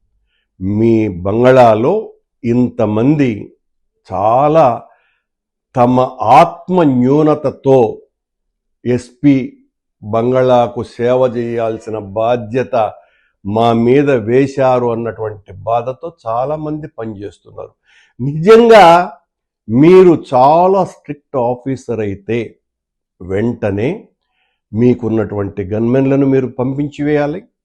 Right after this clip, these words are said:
మీ ఇంట్లో పనిచేసేటువంటి ఆ వంట వాళ్ళని, ఆ తోటమాలిల్ని, మీ పర్సనల్ సహాయకులు మీకేమేం పనిచేస్తారో ఆ కార్పెంటర్లతో సహా ఇతర, ఆ, గుడ్డలతో ఉతకటానికి, ఇస్త్రీలు చేయటానికి, ఇలాంటి వాటిలకు ఉపయోగపడుతున్నటువంటి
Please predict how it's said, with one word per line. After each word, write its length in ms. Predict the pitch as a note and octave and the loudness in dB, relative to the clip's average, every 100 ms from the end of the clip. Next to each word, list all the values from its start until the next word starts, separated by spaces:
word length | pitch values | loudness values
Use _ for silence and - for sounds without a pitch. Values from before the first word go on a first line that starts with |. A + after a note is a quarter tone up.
| _ _ _ | _ _ _
మీ 140 | G#2+ B2 | -2 0
ఇంట్లో 280 | B2+ B2 C3+ | 2 0 -2
పనిచేసేటువంటి 1000 | C3+ A2+ A#2+ B2 B2 - A2 A2 A2 G2 | -4 -2 -2 0 -2 -4 -8 -6 -6 -4
ఆ 100 | G#2 | -4
వంట 340 | G2+ A2 A2+ B2+ | -2 -6 -8 -6
వాళ్ళని, 500 | B2+ B2+ B2+ C3 D3+ | -4 -4 -6 -10 -10
ఆ 140 | B2 | -10
తోటమాలిల్ని, 1040 | - A2 A2+ B2+ A#2+ B2 B2 B2 C3 E3 F3+ _ _ _ | -10 -10 -8 -8 -6 -8 -8 -10 -8 -8 -10 _ _ _
మీ 180 | A2+ C3 C#3 C3+ C3 B2 A#2 A2+ F#2+ _ C3 | 0 4 4 4 4 2 2 -2 -6 _ -8
పర్సనల్ 500 | C3 - E3 D#3+ C#3 - | -8 -4 0 2 0 -6
సహాయకులు 540 | A#2+ B2+ B2 A#2 A2+ | -2 2 2 0 -6
మీకేమేం 520 | G#2+ G#2 A#2 A#2 A2+ - A2+ | -8 -8 -8 -6 -8 -10 -10
పనిచేస్తారో 720 | A2 A2 G#2+ - G#2+ G#2+ G#2+ _ _ _ | -6 -6 -8 -6 -6 -6 -10 _ _ _
ఆ 40 | G#2 | -10
కార్పెంటర్లతో 800 | A#2+ A#2 - A2 G#2+ G#2+ G2+ G2 | -4 -4 -4 -6 -6 -8 -8 -10
సహా 220 | A2+ A2+ | -4 -4
ఇతర, 440 | G#2 G#2+ A2 F2+ - _ _ _ _ _ | -4 -4 -2 -4 -6 _ _ _ _ _
ఆ, 340 | F#2+ G#2 G2+ G2 | -2 0 0 -2
గుడ్డలతో 640 | F#2+ G#2+ A2+ A2 G#2+ A2 | -4 -2 -2 -2 -4 -6
ఉతకటానికి, 680 | A2 G#2 G#2+ A2+ A2 G#2 G#2+ | -8 -8 -8 -4 -4 -6 -12
ఇస్త్రీలు 340 | G#2 A#2 A2+ | -16 -8 -6
చేయటానికి, 580 | A2 G#2+ G2+ G#2+ G#2+ A#2 | -4 -8 -8 -10 -10 -12
ఇలాంటి 600 | A#2 B2 B2+ C3 B2 - | -4 0 0 -2 -6 -8
వాటిలకు 840 | A#2 G#2+ A2+ B2 B2+ C#3+ C3 B2+ B2 | -10 -8 -2 0 0 -4 -6 -4 -8
ఉపయోగపడుతున్నటువంటి 1600 | G#2+ B2 B2 B2 A#2+ B2 A#2 A#2 A#2+ A#2+ A2+ A#2 A2+ A2+ A2 | -8 -2 0 0 -2 -4 -6 -8 -10 -8 -8 -6 -8 -8 -14